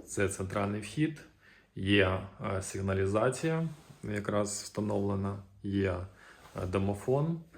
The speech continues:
В цілому, е, житловий комплекс дві тисячі шістнадцятого року здачі.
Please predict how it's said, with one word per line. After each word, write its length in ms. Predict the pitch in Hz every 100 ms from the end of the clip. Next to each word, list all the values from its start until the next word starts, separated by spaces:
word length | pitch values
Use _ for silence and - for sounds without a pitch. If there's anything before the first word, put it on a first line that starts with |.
| - - - -
В 40 |
цілому, 1300 | - 104 110 104 101 101 98 95 95 92 92 90 87 95 101 -
е, 400 | 104 95 92 101
житловий 420 | 92 98 110 104
комплекс 600 | 95 101 95 95 90 -
дві 280 | 101 90 95
тисячі 320 | 98 98 -
шістнадцятого 1040 | 95 98 - 101 92 - 92 98 95 90 85 - - - - -
року 640 | 95 95 95 95 95 95
здачі. 500 | 95 113 147 -